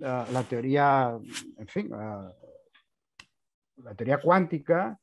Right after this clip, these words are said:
en, en ese, en este aspecto, ¿no? Eh, como si, eh, en realidad fuera una, una mera herramienta de cálculo,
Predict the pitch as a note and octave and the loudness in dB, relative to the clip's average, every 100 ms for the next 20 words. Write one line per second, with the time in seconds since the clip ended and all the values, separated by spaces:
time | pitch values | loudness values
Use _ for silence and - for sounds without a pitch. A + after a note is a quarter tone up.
0 | _ - A2+ A2 A2 B2 - - A2+ B2 | _ -12 -10 -6 -4 -4 -4 -6 -6 -4
1 | C3 - - - - E3 D#3 A3 - C3 | -4 0 -2 -2 -2 -2 0 -2 -4 -6
2 | B2 _ _ _ - E3+ F#3+ - F3 F3+ | -6 _ _ _ 0 0 0 -2 -2 0
3 | G3+ _ _ _ - C3 B2+ B2+ C3+ C3 | -2 _ _ _ -2 0 0 0 0 2
4 | D#3 - E3+ E3 D3+ B2+ - C#3+ C3+ - | 2 2 2 4 2 -2 -8 -10 -12 -12
5 | E3 D3 C3 E3+ E3+ D3 C3+ C#3+ D3 C#3 | -10 -6 2 4 4 4 2 2 0 0
6 | C3+ B2 A#2+ - A3 G#3+ - C3+ A#3 | 0 0 -2 2 2 0 -6 -6 -6